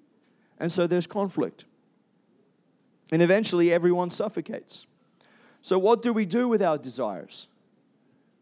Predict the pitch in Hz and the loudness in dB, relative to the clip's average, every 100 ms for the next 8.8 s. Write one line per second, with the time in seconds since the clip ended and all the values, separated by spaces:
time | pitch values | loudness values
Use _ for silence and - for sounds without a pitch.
0 | - 170 220 233 220 170 247 233 175 160 | -6 -2 0 2 0 2 0 2 0 0
1 | 175 139 175 180 175 190 - 165 180 180 | -4 -4 -2 0 0 -2 -6 -2 -2 -2
2 | 170 165 160 139 180 175 139 127 - _ | -6 -6 -6 0 2 4 2 -2 -10 _
3 | - - - 143 - 160 165 214 160 120 | -20 -16 -6 -4 0 2 4 2 0 0
4 | 127 120 120 _ _ _ _ _ 151 147 | -2 -2 -12 _ _ _ _ _ -10 -8
5 | 139 131 117 - - 92 - - - _ | -4 -2 -2 -2 -6 -8 -8 -20 -20 _
6 | _ _ _ _ - 156 170 - 214 170 | _ _ _ _ -2 0 0 2 0 2
7 | - 147 143 139 196 147 151 151 165 165 | -2 0 0 2 0 0 -2 -2 -2 -2
8 | 151 135 139 170 127 131 135 - | -2 -4 -4 -4 -2 -2 -6 -14